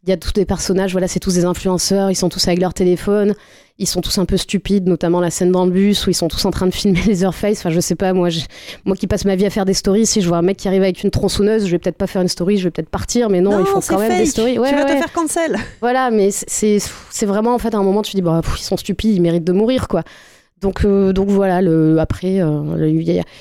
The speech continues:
Speaker 1: il y a une ou deux scènes un peu vite fait sympas, une ou deux, c'est une scène de mise à mort dans la, dans la voiture de police, là, avec un, des, il y a des membres cassés. Moi, j'aime bien quand il y a des membres cassés. Non, mais je trouve que ça <laughs> donne un petit côté un peu réaliste, parce que, voilà.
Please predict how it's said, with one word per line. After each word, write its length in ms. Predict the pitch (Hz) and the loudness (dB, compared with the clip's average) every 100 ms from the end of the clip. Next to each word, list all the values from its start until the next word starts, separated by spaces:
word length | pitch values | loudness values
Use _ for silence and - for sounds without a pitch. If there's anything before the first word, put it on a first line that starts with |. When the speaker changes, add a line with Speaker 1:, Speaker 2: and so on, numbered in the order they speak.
| - | -6
Speaker 1:
il 40 | 190 | -2
y 40 | |
a 100 | - | 2
une 140 | 226 240 | 2 4
ou 80 | |
deux 120 | 214 233 | 2 0
scènes 300 | - 220 220 | 0 0 0
un 80 | |
peu 160 | 202 208 | 0 0
vite 400 | 196 180 185 196 | 0 0 -2 -4
fait 300 | - - 185 | -6 -2 -2
sympas, 500 | - 185 180 180 175 | 0 0 0 2 2
une 140 | 180 | 2
ou 80 | 170 | 2
deux, 280 | 165 170 170 | 2 2 2
c'est 140 | 156 180 | 0 -2
une 80 | |
scène 220 | 170 180 180 | -2 -2 0
de 80 | |
mise 240 | 190 202 190 | 2 2 2
à 80 | 196 | 2
mort 260 | 190 196 | 2 2
dans 120 | 190 | 2
la, 180 | 175 160 - - - _ - | 0 -2 -6 -18 -20 _ -4
dans 100 | 190 | 0
la 100 | 190 | 2
voiture 300 | 190 - 202 | 0 0 -2
de 80 | 185 | 0
police, 420 | 190 180 202 - | 0 0 -2 0
là, 80 | 190 | 0
avec 260 | 180 175 | 0 -2
un, 200 | 175 165 | -2 2
des, 300 | 185 185 175 190 | 2 2 2 2
il 40 | |
y 60 | 190 | 2
a 40 | |
des 100 | 208 | 2
membres 320 | 214 233 220 | 2 0 0
cassés. 360 | 226 208 - 220 | 0 -2 0 0
Moi, 100 | 220 | 0
j'aime 100 | 233 | 0
bien 120 | 277 | 0
quand 100 | 254 | 0
il 20 | |
y 20 | |
a 40 | 202 | 0
des 40 | |
membres 260 | 196 196 185 | 2 0 -2
cassés. 320 | 190 - 190 - - - | -2 -4 -6 -8 -12 -4
Non, 80 | 285 | 0
mais 80 | |
je 60 | 277 | 0
trouve 140 | 320 | -2
que 100 | 294 | 0
ça 140 | 240 254 233 | 0 0 0
<laughs> 60 | |
donne 160 | 220 247 | 0 0
un 80 | 240 | 0
petit 140 | - | -2
côté 180 | 302 320 | -2 -2
un 60 | |
peu 120 | 320 320 | -2 0
réaliste, 440 | 302 294 320 - | 0 2 0 0
parce 200 | 247 - | -6 -4
que, 140 | 233 | -2
voilà. 220 | 233 240 | 0 -2